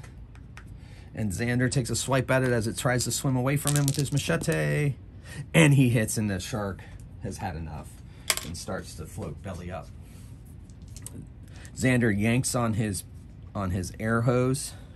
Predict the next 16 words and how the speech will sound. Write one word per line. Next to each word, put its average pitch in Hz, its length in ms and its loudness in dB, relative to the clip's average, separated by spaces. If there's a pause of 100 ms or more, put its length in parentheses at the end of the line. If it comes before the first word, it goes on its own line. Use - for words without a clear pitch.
'cause 95 120 -8
he 90 80 -4
sees 113 240 0
the 107 80 -2
bubbles 107 320 0
flying 113 300 0
out, 113 260 0 (600)
and 92 160 -2
they 95 100 0
start 98 280 0
pulling 110 280 2
him 98 220 0
upwards. 135 680 0 (920)
But 92 140 2 (260)
Doctor 113 320 4
Stewart, 127 540 0